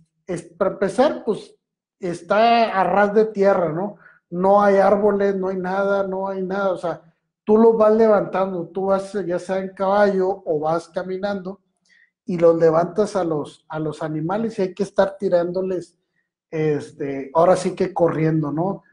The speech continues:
Ahí, pues, un buen rifle de, con, con un buen lente, pues, no te sirve de nada,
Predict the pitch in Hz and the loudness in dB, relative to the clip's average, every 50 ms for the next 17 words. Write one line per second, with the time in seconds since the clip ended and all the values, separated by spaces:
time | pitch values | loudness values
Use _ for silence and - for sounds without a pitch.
0 | _ _ _ _ _ - 165 165 170 180 202 196 - - 220 214 - - 220 214 | _ _ _ _ _ -2 2 4 6 6 4 4 2 0 0 0 0 0 0 2
1 | 208 214 214 220 220 220 220 220 214 202 202 196 208 208 208 202 202 214 220 220 | 2 2 4 4 4 4 4 4 2 0 0 2 2 2 2 2 2 2 2 2
2 | - 214 220 214 - - _ _ _ _ _ _ 175 180 180 170 175 - - 170 | 2 0 0 0 -2 -6 _ _ _ _ _ _ -4 -4 -2 -4 -4 -2 0 0
3 | 165 165 165 165 160 160 156 156 - 170 165 170 180 185 196 208 196 196 196 202 | 0 0 0 -2 -4 -4 -6 -6 -4 -4 -2 -2 -2 -4 -4 -4 -4 -2 -4 -4
4 | 196 - 220 214 220 - 170 165 170 170 165 - 175 - 185 180 175 185 190 180 | -4 -4 -6 -8 -6 -8 -8 -6 -6 -6 -8 -10 -10 -6 -4 -4 -2 -2 -2 -2
5 | 160 143 131 123 135 - | -2 -4 -6 -10 -12 -16